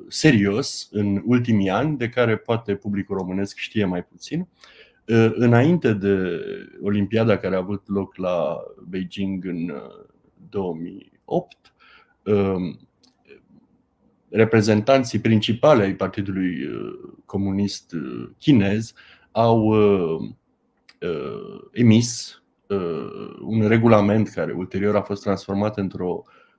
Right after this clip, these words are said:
uh, într-o lege a Chinei, uh, populare, comuniste, uh, care după ce a anexat, uh,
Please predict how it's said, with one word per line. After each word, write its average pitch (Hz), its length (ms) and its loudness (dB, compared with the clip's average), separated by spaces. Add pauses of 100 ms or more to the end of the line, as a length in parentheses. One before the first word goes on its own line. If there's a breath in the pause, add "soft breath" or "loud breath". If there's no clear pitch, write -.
(140)
uh, 87 380 -4 (140)
într-o 98 480 -2
lege 104 640 2 (140)
a 90 760 -4
Chinei, 90 640 -2
uh, 82 140 -14 (360)
populare, 120 720 -8 (200)
comuniste, - 800 -12 (460 soft breath)
uh, 113 280 0
care 135 320 6
după 120 320 4
ce 127 680 2
a 92 420 2
anexat, 104 720 0
uh, 87 260 -4